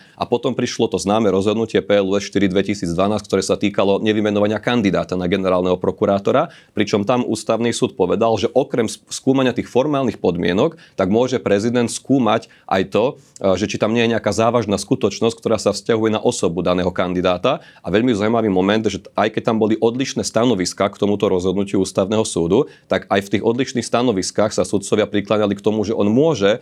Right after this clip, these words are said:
skúmať aj tie závažné okolnosti, len ich intenzita bola predmetom sporu medzi tými sudcami Ústavného súdu. Iba jedna pani sudkyňa mala k tomu výhradu, že on môže s-, skúmať iba splnenie formálnych podmienok. Čiže, e, nemali by sme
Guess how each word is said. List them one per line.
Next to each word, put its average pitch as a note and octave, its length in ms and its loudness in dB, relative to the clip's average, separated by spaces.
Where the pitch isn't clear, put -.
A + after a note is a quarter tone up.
skúmať G#2+ 480 0
aj G2+ 160 0
tie G2+ 80 2
závažné G#2 480 2
okolnosti, B2 480 -4
len A2+ 320 2
ich G2 240 -2
intenzita F#2+ 720 0
bola E2+ 480 2
predmetom G2 480 0
sporu G2+ 320 0
medzi F#2 160 0
tými F2+ 240 -2
sudcami G2 320 0
Ústavného F#2+ 480 -2
súdu. D3+ 240 2
Iba G#2 240 0
jedna A2+ 240 0
pani F#2+ 240 -2
sudkyňa G#2+ 800 -2
mala F#2 240 2
k - 80 -18
tomu G2+ 160 2
výhradu, G#2 400 2
že F2 160 0
on G2+ 160 2
môže F#2 240 0
s-, - 160 -18
skúmať F#2+ 400 0
iba F#2 80 0
splnenie F#2+ 400 0
formálnych F#2+ 480 -2
podmienok. E2+ 480 -2
Čiže, A#2+ 400 0
e, - 560 -4
nemali D3 320 2
by C#3+ 80 2
sme C#3 100 2